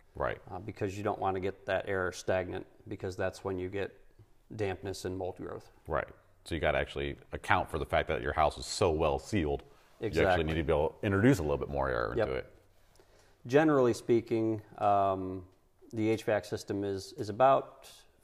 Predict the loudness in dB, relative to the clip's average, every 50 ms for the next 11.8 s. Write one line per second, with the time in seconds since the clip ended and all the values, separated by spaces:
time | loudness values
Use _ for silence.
0 | -20 -20 -12 -4 0 2 4 4 4 4 4 2 0 0 0 -2 -2 -2 -6 -6
1 | -6 -6 -4 -2 -2 -2 -2 -4 -8 -14 -16 -4 0 2 4 4 2 2 -2 -6
2 | -4 -4 -4 -4 -6 -6 -2 -2 0 0 -2 -4 -8 -14 -20 _ _ _ -2 -2
3 | -2 -2 -2 -4 -4 -2 0 0 0 0 -2 -2 -2 -2 -2 -4 -6 -8 _ _
4 | _ _ _ _ _ _ _ _ -6 0 2 2 4 4 4 4 6 4 4 4
5 | 2 0 -6 -10 -12 -12 -10 -8 -6 -6 -6 -6 -8 -12 -10 -12 -12 -12 -10 -10
6 | -6 -6 -6 -6 -8 -12 -18 _ _ _ _ _ _ -2 0 0 0 -2 -8 -14
7 | -16 -12 0 2 4 4 6 6 8 8 6 6 6 6 6 6 6 4 0 -6
8 | -6 -6 -8 -12 -14 -14 -16 -18 -16 -10 -6 -6 -6 -6 -6 -4 -4 -4 -4 -4
9 | -8 -8 -8 -8 -6 -8 -10 -10 -12 _ -20 -20 _ _ -20 -20 -20 -20 -20 -20
10 | -20 _ _ -6 -4 2 4 4 4 4 4 4 4 4 6 4 4 4 6 4
11 | 4 6 4 4 6 8 8 6 6 6 8 8 8 6 4